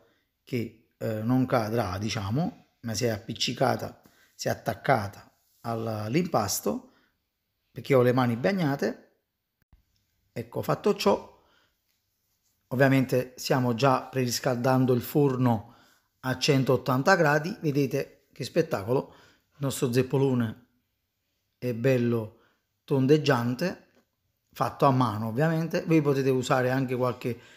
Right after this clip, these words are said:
stampo per darvi una mano. Vado a infornare a centottanta gradi, vedete,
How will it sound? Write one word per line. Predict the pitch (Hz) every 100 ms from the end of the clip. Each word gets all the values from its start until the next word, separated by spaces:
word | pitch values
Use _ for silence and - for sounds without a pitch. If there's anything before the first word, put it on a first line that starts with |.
| _
stampo | - - 135 123 123
per | 117 120
darvi | 127 120 135
una | 196
mano. | 143 117 156 240 - _ _ _ _ _ _ _
Vado | 233 196 185
a |
infornare | 190 - 226 180 143 143 151 - _ _ _
a | 196
centottanta | 185 190 151 143 156 - 202 220 226
gradi, | 170 147 151 175 - _ _ _ _ _ _ _ _ _ _ _ -
vedete, | 160 151 147 208 - _